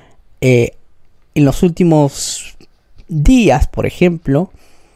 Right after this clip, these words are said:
eh, Fortnite ha estado presentando bastantes problemas debido a la cantidad de gráficos que estás descargando.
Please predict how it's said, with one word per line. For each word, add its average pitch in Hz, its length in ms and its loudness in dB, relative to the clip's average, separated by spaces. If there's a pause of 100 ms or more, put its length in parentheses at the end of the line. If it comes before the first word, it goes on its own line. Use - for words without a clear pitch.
(180)
eh, - 200 -6
Fortnite 156 540 -2
ha 151 40 2
estado 156 260 2
presentando 135 480 0
bastantes 127 400 -2
problemas 139 480 0
debido 123 300 2
a - 20 4
la 139 100 2
cantidad 123 380 0
de 131 100 2
gráficos 131 560 -4
que - 100 -8
estás 123 240 -2
descargando. 120 760 -2